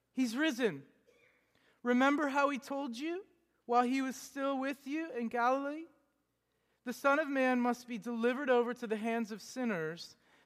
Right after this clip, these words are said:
be crucified, and on the third day be raised again." Then they remembered his words.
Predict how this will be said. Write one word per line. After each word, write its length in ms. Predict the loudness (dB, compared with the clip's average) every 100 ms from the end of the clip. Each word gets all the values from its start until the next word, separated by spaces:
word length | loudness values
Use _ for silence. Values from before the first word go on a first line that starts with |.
| -8
be 100 | -8
crucified, 920 | -4 -4 -4 -6 0 4 4 2 -2 -14 _ -6
and 140 | -2
on 100 | -2
the 80 | -2
third 340 | 0 0 2
day 220 | 2 2 2
be 160 | -2
raised 400 | -2 -2 -2 -6
again." 460 | -8 -2 -2 -2 -8 _ _ _ _ _ _ -20 -12
Then 420 | 0 2 2 0 -4
they 120 | -4
remembered 460 | -2 -4 -4 -6
his 220 | -8 -10 -8
words. 480 | -6 -6 -8 -18